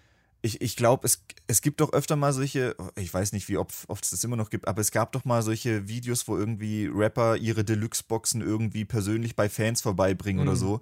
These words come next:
Speaker 2: Mhm.
Speaker 1: Und ich glaub, da wurde jetzt meistens auch nicht so krass zensiert. Da hast du dann halt einfach den ganzen Garten gesehen, am besten noch die Hausnummer mit drauf und so. Und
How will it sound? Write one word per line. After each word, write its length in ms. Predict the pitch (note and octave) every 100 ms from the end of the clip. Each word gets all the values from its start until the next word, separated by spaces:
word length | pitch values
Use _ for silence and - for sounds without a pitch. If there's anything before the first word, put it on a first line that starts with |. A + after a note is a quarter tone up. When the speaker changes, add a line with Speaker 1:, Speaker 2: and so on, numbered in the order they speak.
| -
Speaker 2:
Mhm. 320 | - B2+ C3 B2+ _ _
Speaker 1:
Und 140 | A2
ich 100 | G2+
glaub, 240 | - F#2+ -
da 160 | A2+
wurde 180 | G#2+ A2
jetzt 140 | A2+ -
meistens 360 | G2+ G#2 G#2
auch 220 | E2+ A2 -
nicht 140 | D3+
so 100 | G2+
krass 300 | - F#2+ F#2+
zensiert. 480 | - F#2 F2+ F#2 F2
Da 80 | F#2+
hast 160 | G#2
du 40 | G2
dann 100 | G#2+
halt 140 | G2+
einfach 240 | - G#2 G#2+
den 160 | G2
ganzen 340 | G2 G#2 - G2
Garten 380 | G#2 C3 - A#2+
gesehen, 380 | A2 A#2 A#2 G#2
am 100 | G2
besten 300 | G#2 - G#2+
noch 120 | G#2
die 160 | G2+
Hausnummer 480 | G2+ A#2+ C#3 C3+ C3
mit 240 | B2 B2 -
drauf 240 | A#2 B2
und 140 | B2
so. 200 | - A#2+ D#2
Und 180 | G2+